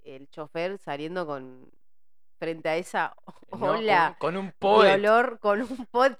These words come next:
Speaker 2: Con un
Speaker 1: chiquito,
Speaker 2: <laughs>
Speaker 1: tratando de combatir.
Speaker 2: Esos poets de baño que tienen como un clic. El
Speaker 1: Era el meme, ¿viste? Cuando se prende fuego y van con una ollita de agua.
Speaker 2: <laughs>
Speaker 1: Era terrible.
Speaker 2: Ah,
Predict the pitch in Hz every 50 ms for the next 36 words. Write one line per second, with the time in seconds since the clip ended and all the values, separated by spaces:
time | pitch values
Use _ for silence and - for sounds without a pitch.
0 | - 214 170 175 180 190 208 208 269 240 202 175 - - 202 - - 190 190 190
1 | - 233 240 240 233 254 247 233 226 - 214 202 196 196 190 185 - 214 233 247
2 | 254 262 262 - - 180 - 208 170 - 190 196 208 208 175 170 170 175 175 185
3 | 202 214 214 208 190 160 139 139 139 147 147 143 175 196 190 175 170 175 190 175
4 | - 185 190 214 180 - - - - - - 160 156 160 156 - 220 254 302 302
5 | 285 269 247 240 269 294 294 277 262 269 285 - 285 233 214 202 190 185 180 -
6 | 202 170 - 220 240 240 220 208 - 247 277 262 226 220 220 202 208 202 202 214
7 | 214 208 190 180 170 180 180 - - 226 202 - 233 208 - - - - 208 202
8 | 214 220 247 262 220 220 269 233 - - - 185 175 - - - - - - -
9 | - - - - - - - - - - - - - - - - - - - -
10 | - - - - - - - - - - - 330 381 370 359 370 320 - 247 226
11 | 220 247 285 359 392 381 320 240 190 - 480 480 247 247 226 233 220